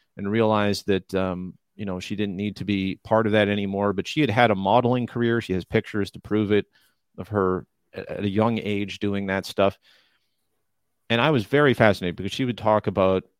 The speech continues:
you know, the people that she knew and, and how the, the whole system worked from an insider's perspective. And so separately, I'm doing my research, right? I'm doing research and I'm listening to her.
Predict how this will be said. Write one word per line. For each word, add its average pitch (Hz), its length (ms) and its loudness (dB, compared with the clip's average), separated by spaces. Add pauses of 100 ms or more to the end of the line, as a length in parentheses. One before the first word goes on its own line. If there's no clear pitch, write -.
(140)
you 107 120 -8
know, 82 320 -8 (680)
the - 80 -18
people 120 400 -2
that 107 120 -4
she 117 200 -6
knew 107 380 0
and, 92 240 -6
and 92 200 -8
how 101 300 -2
the, 92 260 -6 (680)
the 110 80 -2
whole 147 120 2
system 135 380 -2
worked 117 200 0
from 107 180 -2
an 104 80 -2
insider's 123 720 0
perspective. 107 800 0 (1400)
And 120 440 0 (520)
so 120 180 0
separately, 151 500 2
I'm 120 140 0
doing 120 240 0
my 107 80 4
research, 104 480 -2
right? 90 140 2
I'm 95 120 -4
doing 110 220 -4
research 110 340 -2
and 101 60 -8
I'm 95 100 -8
listening 107 240 -8
to 98 120 -8
her. 95 280 -2